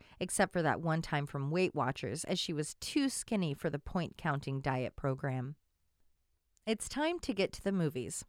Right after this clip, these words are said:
so Blanche and Dorothy, in light pants and a shirt with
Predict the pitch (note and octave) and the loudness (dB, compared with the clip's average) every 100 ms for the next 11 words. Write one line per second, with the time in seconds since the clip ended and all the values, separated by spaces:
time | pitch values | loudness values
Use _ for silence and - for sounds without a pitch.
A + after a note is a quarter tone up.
0 | - - G#3 F#3 F3+ F3 B3 - - G#3 | -6 4 4 4 4 4 0 -6 -2 2
1 | G#3+ F#3 D3 C#3+ C3+ D#3+ A#3+ _ - F#3+ | 4 4 4 2 -2 -2 -6 _ 2 4
2 | F#3+ G3 - - F#3 F3+ G#3 - G3+ G3+ | 6 4 2 0 2 4 0 0 2 4
3 | G3+ - - D4 D4+ A3+ G3 | 2 2 2 2 2 0 0